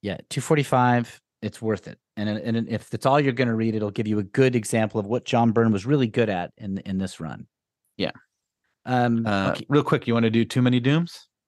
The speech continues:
Speaker 1: <laughs> Yeah, okay, let's do it. Do you think, well, are
Speaker 2: Um,
Speaker 1: you, are you legitimately asking me that?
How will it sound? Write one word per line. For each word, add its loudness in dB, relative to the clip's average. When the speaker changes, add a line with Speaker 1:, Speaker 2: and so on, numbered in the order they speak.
Speaker 1:
<laughs> 0
Yeah, 2
okay, -4
let's -4
do -4
it. -6
Do -6
you 0
think, -2
well, 2
are 0
Speaker 2:
Um, 4
Speaker 1:
you, 0
are -2
you 2
legitimately 0
asking -6
me -4
that? -6